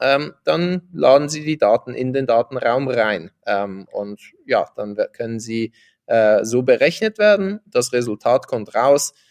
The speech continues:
und wiederum wir als Decentric stellen sicher, dass die Daten, die reingeladen werden, niemals, ähm, angeschaut werden können. Ähm, nur das Resultat der Berechnung,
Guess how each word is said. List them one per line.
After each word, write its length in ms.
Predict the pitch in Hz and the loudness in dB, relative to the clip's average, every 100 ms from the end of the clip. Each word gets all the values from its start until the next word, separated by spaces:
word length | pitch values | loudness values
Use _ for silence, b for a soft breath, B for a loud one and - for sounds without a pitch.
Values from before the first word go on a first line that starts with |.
| _ _ | _ _
und 180 | 117 113 | -4 -2
wiederum 640 | 131 113 117 127 127 120 | 0 2 2 2 -4 0
wir 180 | 123 120 | 2 2
als 140 | - | 0
Decentric 560 | 113 - 127 131 123 - | -4 0 0 0 -6 -2
stellen 280 | 113 113 | 0 0
sicher, 600 | 110 120 - 143 135 127 - | -2 -4 0 2 4 2 -2
dass 260 | 113 - | -4 -4
die 320 | - 107 107 - _ _ | -10 -10 -10 -12 _ _
Daten, 340 | - 110 127 127 | 0 0 0 -6
die 100 | 113 | -2
reingeladen 720 | 113 143 160 139 120 123 117 | 0 2 2 2 2 0 -2
werden, 460 | 107 123 120 123 123 b b | 0 2 0 -6 -10 b b
niemals, 800 | 123 123 139 135 123 117 120 - - | -8 -4 -2 2 2 2 0 -8 -4
ähm, 400 | 110 110 110 117 _ _ | 0 0 -2 -14 _ _
angeschaut 600 | 117 120 123 - 110 107 | -4 -2 -2 0 0 0
werden 300 | 104 110 110 | 0 -2 -4
können. 500 | - - 110 95 87 _ | -4 -2 -2 -6 -12 _
Ähm, 320 | 98 92 107 127 | -8 -8 -8 -6
nur 440 | 156 165 165 175 - _ _ - | 0 2 0 -2 -10 _ _ -2
das 180 | 117 117 | -2 0
Resultat 640 | 117 110 113 110 113 117 | -2 -2 -2 0 0 0
der 80 | 113 | -2
Berechnung, 720 | 110 104 104 - 98 95 | 0 0 -4 -6 -10 -8